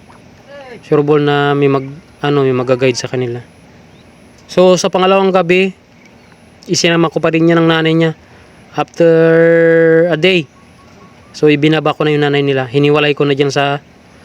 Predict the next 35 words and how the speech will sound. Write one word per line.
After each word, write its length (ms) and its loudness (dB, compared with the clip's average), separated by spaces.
<clears throat> 460 0
sa 100 -2
mga 160 0
sisyo 320 -2
nila. 240 -2
Basta 160 -6
makainom 400 -2
lang 160 0
yan. 180 -2
Tapos, 240 -4
marunong 320 0
na 80 0
silang 720 -2
magtuka. 400 -6
Magtuka 1120 -4
ng 280 -2
pagkain 600 -2
na 160 -2
paunti-unti. 600 0
Ibinaba 400 -2
ko 80 -6
na 120 0
yung 120 0
nanay 240 0
nila. 200 -4
Hindi 120 -6
ko 80 0
na 140 -2
sinasama 420 0
dyan. 240 -2
Kasi 240 0
pag 320 0
sinama 400 0
mo 80 0
dyan, 400 -4